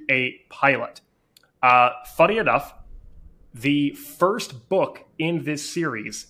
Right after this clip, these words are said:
is the entire pilot.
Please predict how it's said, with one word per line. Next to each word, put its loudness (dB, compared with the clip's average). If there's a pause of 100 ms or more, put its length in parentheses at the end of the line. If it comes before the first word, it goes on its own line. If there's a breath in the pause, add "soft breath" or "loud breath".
(500)
is -8
the -2
entire -4
pilot. -6